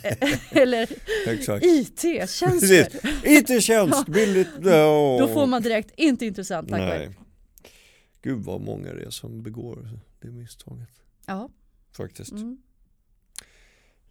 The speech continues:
Speaker 2: Ehm, intressant. Jag tycker det här har varit jättespännande.
Speaker 1: Ja,
Speaker 2: Och få veta
Speaker 1: detsamma.
Speaker 2: mer, eh, om hur det ligger till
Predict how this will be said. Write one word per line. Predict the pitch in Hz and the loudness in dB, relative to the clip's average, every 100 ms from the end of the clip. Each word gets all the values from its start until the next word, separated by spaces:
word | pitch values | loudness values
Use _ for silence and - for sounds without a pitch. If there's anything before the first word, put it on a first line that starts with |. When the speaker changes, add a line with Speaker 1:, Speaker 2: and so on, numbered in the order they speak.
| _ | _
Speaker 2:
Ehm, | 92 82 82 82 82 85 82 _ _ | -10 -8 -8 -10 -12 -14 -20 _ _
intressant. | 107 98 98 139 101 - _ _ _ - | -14 -12 -12 -14 -14 -18 _ _ _ -10
Jag | 110 | -8
tycker | 143 165 | -4 -4
det | |
här | 147 | -2
har | 127 | -2
varit | 113 104 | -4 -6
jättespännande. | 107 - 104 101 98 101 107 107 _ _ _ _ _ - 123 185 151 101 - _ _ _ _ _ - | -8 -8 -6 -6 -6 -8 -12 -16 _ _ _ _ _ -8 -8 -6 -10 -14 -20 _ _ _ _ _ -10
Speaker 1:
Ja, | 240 359 | -8 -4
Speaker 2:
Och | 131 | -2
få | 117 | 0
veta | 117 107 104 | 0 0 0
Speaker 1:
detsamma. | 120 175 175 98 _ _ _ _ _ _ _ _ _ - | -2 -2 -6 -10 _ _ _ _ _ _ _ _ _ -8
Speaker 2:
mer, | 95 92 | -4 -4
eh, | 92 92 | -6 -10
om | 92 90 98 92 90 90 90 90 _ _ _ _ _ _ _ | -12 -8 -6 -6 -6 -8 -10 -16 _ _ _ _ _ _ _
hur | - 120 | -2 0
det | 107 | 0
ligger | 95 92 | -2 -6
till | 170 151 | -8 -10